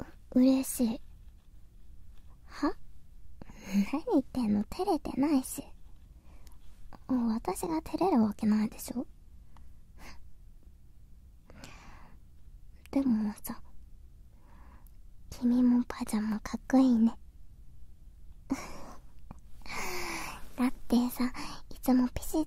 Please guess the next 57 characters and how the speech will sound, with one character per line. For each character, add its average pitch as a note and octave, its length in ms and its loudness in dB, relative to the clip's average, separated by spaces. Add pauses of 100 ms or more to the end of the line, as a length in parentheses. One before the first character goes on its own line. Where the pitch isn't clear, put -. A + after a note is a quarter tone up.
(140)
て A3+ 180 2
し - 80 -8
た A#3 160 -4
か - 160 -6
っ - 80 -8
こ - 140 -2
い D#4 120 4
い D4 40 0
服 B3 200 -4 (100)
し - 160 -6
か G#3+ 120 -2
着 - 140 -14
て A#3+ 140 2
な B3+ 220 6
い B3 60 2
か - 140 -8
ら - 200 -10
さ。 - 200 -10 (1900)
ど - 120 -2
ん D4 100 6
な C#4 140 0
姿 A#3+ 420 0
な A#3+ 180 8
ん A#3+ 60 8
だ B3 140 2
ろ B3 180 0
う B3 40 2
っ B3 40 -2 (160)
て - 100 0 (500)
頭 C4 400 2
の B3+ 120 8
中 B3+ 320 4
で A3+ 140 0
ず - 160 -4
ー B3+ 580 0
っ - 40 -6 (320)
と B3+ 120 2
想 C4 240 -2
像 B3+ 220 2
し C4+ 80 -6
て - 140 -4
た - 120 -12
か - 140 -4
ら B3 180 0
さ。 C4 140 -2
よ C4 80 -2 (1300)
う - 40 -16 (140)
や - 180 -12
く - 100 -10
本 - 120 -16 (220)
物 - 100 -10
が - 160 -8 (140)
見 - 60 -10
れ D4 80 -2
て - 140 4
す - 120 0
っ - 40 -6